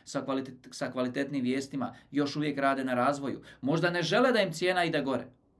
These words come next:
Možda je neko iz tima namjerno stavio, svjestan da niko neće to kupovati i da ljudi vide i da, da znaju da ne mogu probiti, da neće ići gore i kažu: „Iće gore kad mi odlučimo da će ići, a ne kad zajednica krene trpati.” Tako da,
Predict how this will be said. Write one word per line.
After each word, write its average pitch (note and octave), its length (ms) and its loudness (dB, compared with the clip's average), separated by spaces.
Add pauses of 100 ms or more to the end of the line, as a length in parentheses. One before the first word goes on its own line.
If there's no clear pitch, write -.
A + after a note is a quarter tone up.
(420)
Možda F3 300 2
je E3+ 80 6
neko G#3 280 0
iz D#3+ 160 -2
tima B3 300 4
namjerno F3+ 360 2
stavio, E3+ 600 2
svjestan G#3+ 500 2
da E3 80 0
niko F3 240 -4
neće D#3 260 -4
to D3 160 -6
kupovati C#3 480 -4 (100)
i B2+ 80 -6
da B2 100 0
ljudi D3 280 0
vide D#3+ 280 -2
i C#3+ 80 0
da, C3+ 100 -4
da B2 260 -4
znaju C3+ 280 0
da A#2+ 120 -2
ne B2 100 0
mogu B2 220 -6
probiti, B2+ 340 -6
da A#2 100 -8
neće C3 300 -4
ići B2 160 -8
gore D3+ 300 -4 (240)
i B2 120 -10
kažu: C#3+ 380 4 (140)
„Iće E3+ 240 -4
gore F3+ 280 2
kad B2+ 200 -4
mi A#3+ 100 4
odlučimo E3 500 2
da A2+ 120 -6
će G#2+ 160 -12
ići, - 160 -12
a - 40 -12
ne G3+ 160 -4
kad F#3 140 -4
zajednica D#3+ 480 2
krene B2+ 300 -4
trpati.” - 340 -12
Tako G#3 240 -2
da, F#3+ 220 4